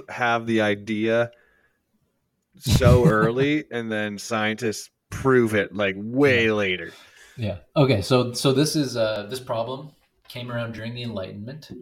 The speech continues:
Speaker 2: uh, and during the Enlightenment, optics was an extremely popular topic among scientists,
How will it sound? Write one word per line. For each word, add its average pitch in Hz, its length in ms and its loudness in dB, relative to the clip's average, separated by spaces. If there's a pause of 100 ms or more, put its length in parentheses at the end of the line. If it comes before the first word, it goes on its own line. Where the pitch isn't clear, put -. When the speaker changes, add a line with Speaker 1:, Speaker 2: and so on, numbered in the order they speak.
(720)
Speaker 2:
uh, 101 480 -6
and 101 340 -6 (600)
during 123 260 -2
the 127 100 0
Enlightenment, 110 600 -4 (680)
optics - 720 -10 (420)
was 104 380 -6
an 113 80 -8
extremely 113 440 -8
popular 101 420 -8
topic 92 500 -12
among 95 220 -16
scientists, 147 680 -8